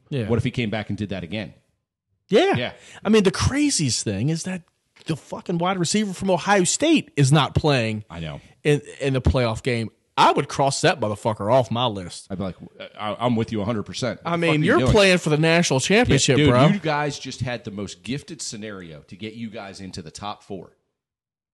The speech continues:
Speaker 2: And you're not gonna use that
Speaker 1: And you're not
Speaker 2: platform?
Speaker 1: gonna try to win a championship?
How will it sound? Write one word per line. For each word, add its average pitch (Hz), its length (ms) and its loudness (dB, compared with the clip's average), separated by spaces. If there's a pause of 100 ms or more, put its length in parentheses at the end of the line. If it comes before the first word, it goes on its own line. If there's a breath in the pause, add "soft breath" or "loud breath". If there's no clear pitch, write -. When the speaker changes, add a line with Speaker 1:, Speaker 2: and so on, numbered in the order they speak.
(180)
Speaker 2:
And 120 100 -12
you're 131 120 -10
not 131 220 -8
gonna 120 140 -12
use 110 240 -10
that 117 180 -6
Speaker 1:
And 151 120 6
you're 160 160 4
not 208 180 6
Speaker 2:
platform? - 40 -6
Speaker 1:
gonna 190 120 4
try 160 300 4
to 165 80 4
win 151 140 4
a 127 60 2
championship? 160 800 2